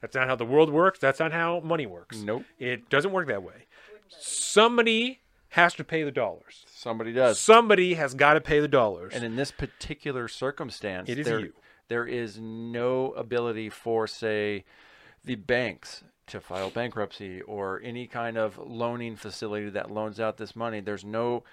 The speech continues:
Speaker 2: there's no way for them to declare bankruptcy. There's no way for the recipient of the loan to dec-, declare bankruptcy, which is why that no matter which way you slice it, like you said,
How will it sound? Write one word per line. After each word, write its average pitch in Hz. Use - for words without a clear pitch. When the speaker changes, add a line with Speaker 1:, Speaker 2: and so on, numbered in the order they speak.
Speaker 2:
there's 107
no 104
way 101
for 98
them 113
to 123
declare 131
bankruptcy. 135
There's 107
no 101
way 101
for 104
the 95
recipient 135
of 123
the 123
loan 127
to 127
dec-, 123
declare 127
bankruptcy, 131
which 107
is 101
why 117
that 98
no 104
matter 117
which 117
way 135
you 139
slice 143
it, 98
like 104
you 113
said, 107